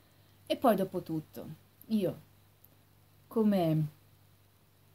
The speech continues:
maestra di vita ho la di-, ho la diva del tubo, per cui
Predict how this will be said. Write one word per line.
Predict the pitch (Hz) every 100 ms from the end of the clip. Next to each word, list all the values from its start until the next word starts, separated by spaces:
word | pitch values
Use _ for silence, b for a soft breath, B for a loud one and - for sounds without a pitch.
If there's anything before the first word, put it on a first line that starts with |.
| - - - - -
maestra | 175 160 151 160
di | 160
vita | 170 185 139
ho |
la | 131
di-, | 135 - - - -
ho | 156
la | 156
diva | 143 160
del | 156 165 160
tubo, | - 139 135 -
per | - 143
cui | - - -